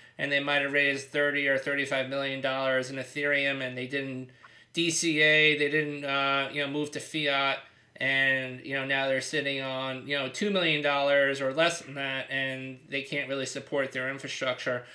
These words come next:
And so, you know, I'm not asking you for a crystal ball, and this is not really what you do, but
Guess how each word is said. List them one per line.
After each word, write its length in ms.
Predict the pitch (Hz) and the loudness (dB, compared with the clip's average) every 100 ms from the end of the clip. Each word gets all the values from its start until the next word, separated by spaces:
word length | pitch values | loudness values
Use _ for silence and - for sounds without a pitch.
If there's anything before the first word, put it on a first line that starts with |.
| - - - | -20 -20 -10
And 180 | 147 147 | -4 -2
so, 440 | - 160 156 147 - - _ _ - | 2 6 6 6 0 -16 _ _ -8
you 140 | 143 | 0
know, 160 | 147 147 | 0 2
I'm 120 | 156 | 4
not 160 | 180 175 | 8 10
asking 380 | 175 170 170 | 8 6 0
you 140 | 165 156 | 0 0
for 160 | 170 | 0
a 40 | 147 | 0
crystal 300 | 170 156 160 | 0 0 2
ball, 240 | 160 160 | 6 6
and 180 | 151 147 | 6 2
this 140 | 147 | -2
is 140 | 160 147 | -2 2
not 320 | 160 156 147 | 4 4 4
really 260 | 156 151 143 | 2 2 2
what 220 | 147 143 | 0 -2
you 160 | 143 | -4
do, 340 | 135 208 180 151 | 0 2 4 6
but 220 | 147 | 6